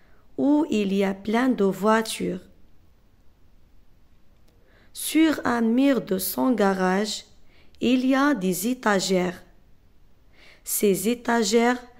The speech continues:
contiennent tous ses outils de travail. Des clés de toutes sortes.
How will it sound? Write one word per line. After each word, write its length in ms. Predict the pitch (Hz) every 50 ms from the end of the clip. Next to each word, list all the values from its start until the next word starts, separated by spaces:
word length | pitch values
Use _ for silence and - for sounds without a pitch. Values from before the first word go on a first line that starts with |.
| - - - _
contiennent 760 | - - 226 247 269 269 269 - - 254 247 240 240 233 220 226 -
tous 220 | - 285 294 311
ses 360 | 285 294 - - 208 190 170 196
outils 560 | 220 226 220 - - - 247 254 277 285 285 - - - - - - -
de 160 | - 160 180 170
travail. 680 | - - - - 233 240 196 185 190 175 180 185 180 185 - - - - - - - - - - - - - - - _ _ - - _ _ - - - - - - - - - - - - -
Des 260 | 175 214 247 254 254
clés 340 | 254 262 262 285 320 330 302
de 180 | 196 185 220 214
toutes 360 | 214 - - 294 320 302 311
sortes. 720 | - - - - 185 170 160 - - - - - - -